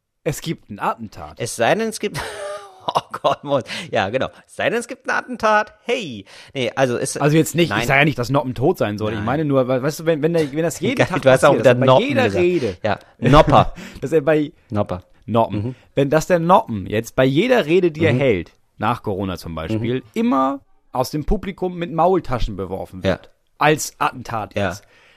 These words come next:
Speaker 1: Der hatte doch auch nach zwei, drei Monaten keinen Bock mehr, weil er sich denkt, der, weißt du was, teilweise gehe ich hier privat vor die Tür zum Bäcker,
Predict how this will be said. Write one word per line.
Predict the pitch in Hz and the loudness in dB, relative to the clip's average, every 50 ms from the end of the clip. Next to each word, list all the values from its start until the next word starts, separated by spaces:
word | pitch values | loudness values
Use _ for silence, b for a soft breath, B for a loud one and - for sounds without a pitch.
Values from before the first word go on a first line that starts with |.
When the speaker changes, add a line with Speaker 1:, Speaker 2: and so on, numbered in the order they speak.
| b - | b -6
Speaker 1:
Der | - 120 120 | 0 2 2
hatte | 156 165 180 | 2 2 2
doch | 165 139 135 | 2 2 2
auch | 147 196 175 | 2 2 0
nach | 156 120 | 0 -2
zwei, | - - - | -4 -4 -4
drei | 127 117 117 | -4 -2 -2
Monaten | 110 117 123 120 110 95 101 | -2 -4 -4 -4 -4 -6 -8
keinen | 98 - 101 98 98 | -8 -8 -8 -6 -4
Bock | - 113 - | -4 -4 -4
mehr, | - 101 | -4 -6
weil | 101 101 | -6 -6
er | 110 | -6
sich | 110 120 - | -6 -6 -4
denkt, | - 127 120 120 113 - | -2 -2 -2 -2 -4 -6
der, | 101 95 | -6 -6
weißt | 101 107 107 | -6 -6 -6
du | 113 | -6
was, | 117 113 - - | -6 -6 -6 -4
teilweise | - 120 127 135 123 127 131 120 117 120 | -4 -4 -2 -2 -2 -2 -2 -2 -4 -4
gehe | 107 131 | -4 -4
ich | 135 120 | -4 -2
hier | - 131 | -4 -6
privat | - - - 101 123 143 165 143 | -6 -6 -4 -2 0 0 0 0
vor | - - 110 | -2 -6 -6
die | 110 95 | -6 -6
Tür | - 120 117 | -6 -6 -6
zum | - - 107 98 | -6 -8 -6 -4
Bäcker, | - 147 - - 107 113 120 | -4 -4 -2 -4 -6 -6 -8